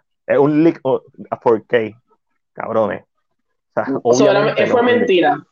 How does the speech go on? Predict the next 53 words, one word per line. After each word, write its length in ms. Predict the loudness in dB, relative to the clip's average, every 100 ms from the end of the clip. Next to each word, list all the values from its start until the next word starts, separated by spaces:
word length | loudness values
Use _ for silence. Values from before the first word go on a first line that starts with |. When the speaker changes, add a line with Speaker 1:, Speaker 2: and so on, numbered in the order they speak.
| _ _ _ _ -2
Speaker 2:
So, 120 | 2
todo 100 | 4
el 60 | 4
mundo 180 | 4
Speaker 1:
mentira, 160 | 4 4
Speaker 2:
subió 120 | 4
Speaker 1:
pero 100 | 2
Speaker 2:
la 140 | 0 -2
no-, 60 | 0
todo 120 | 2
el 40 |
mundo 220 | 4 4 2
subió 180 | 2
la 80 | 4
noticia 360 | 2 2 4 4
bien 180 | 4 4
emocionado. 640 | 2 2 2 4 2 -2 _ _ _ _ _ _ _
Speaker 1:
Yo 100 | 0
creo 160 | 2 2
que 100 | 2
yo 60 |
la 80 | 2
mencioné 960 | 0 -4 -4 -4 -2 -2 -2 -2 -4 -10 _ _ _ _ -6
la 80 |
semana 240 | -4 -2 0
pasada 400 | 0 2 2 2
pensando 340 | -2 -4 -2
que 60 | 0
era 160 | 0
legit, 320 | 0 -2 -6 0
pero 140 | 0
es 60 | 0
que 180 | -4 -4 _ -2
solamente 320 | 0 0 0
había 140 | 2
visto 200 | 0 -2
imágenes 420 | -4 -2 -2 -4 2
de, 360 | 4 4 0
de 100 | -6
ese 160 | -4 -2
leak, 160 | -2
ni 140 | -4 -4
lo 60 |
había, 220 | -2 -2 -6 _
de 160 | -18 -12
ese 160 | -10
leak, 280 | -6 -8 -10
entre 180 | -16 -14
comillas, 300 | -12 -12 -12
no 160 | -12 -10
fue 160 | -8
un 80 | -6
leak. 180 | -6